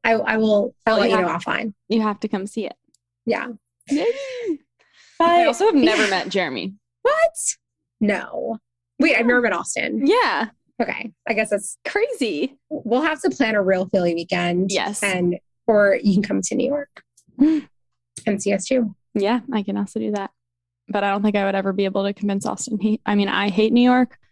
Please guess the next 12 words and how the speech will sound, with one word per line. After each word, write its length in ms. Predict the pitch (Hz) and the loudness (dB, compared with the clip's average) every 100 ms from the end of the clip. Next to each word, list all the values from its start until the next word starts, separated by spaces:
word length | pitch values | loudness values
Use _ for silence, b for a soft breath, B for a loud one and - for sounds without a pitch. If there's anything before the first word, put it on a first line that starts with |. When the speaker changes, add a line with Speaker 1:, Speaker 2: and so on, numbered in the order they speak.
| _ | _
Speaker 2:
but 60 | - | -2
he 60 | 196 | 0
really 320 | 160 - - | 0 -4 -6
hates 220 | 190 _ - | -10 _ -8
New 80 | - | -6
York. 320 | - 190 _ _ _ | -4 -6 _ _ _
Speaker 1:
Really? 400 | 185 165 165 180 | 0 2 2 0
It's 180 | - - | 0 2
too, 320 | 320 175 - - | 2 2 -6 -14
Speaker 2:
<laughs> 100 | - | -6
Speaker 1:
too 140 | 185 | -2
loud. 260 | 165 - | 0 -2